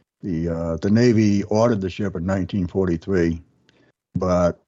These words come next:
by the time, uh, it was actually finished and launched, it was, uh,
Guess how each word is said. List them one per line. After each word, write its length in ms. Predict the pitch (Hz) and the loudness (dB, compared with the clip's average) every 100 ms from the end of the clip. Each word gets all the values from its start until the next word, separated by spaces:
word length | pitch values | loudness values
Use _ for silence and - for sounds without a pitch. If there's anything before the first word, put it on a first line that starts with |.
| - | -4
by 100 | 98 | -2
the 100 | 95 | -2
time, 400 | 101 107 104 101 | 0 0 2 2
uh, 380 | 95 92 87 87 - | 2 2 0 0 -2
it 60 | |
was 180 | 98 90 | -2 0
actually 360 | 104 95 - 87 | 0 0 -2 -4
finished 480 | 76 113 110 98 98 | 0 2 2 0 -2
and 160 | 80 | -2
launched, 400 | 90 101 92 - | 0 0 -2 -4
it 120 | 80 82 | -2 0
was, 380 | 80 82 76 | -2 -4 -4
uh, 360 | 82 80 80 | -2 0 0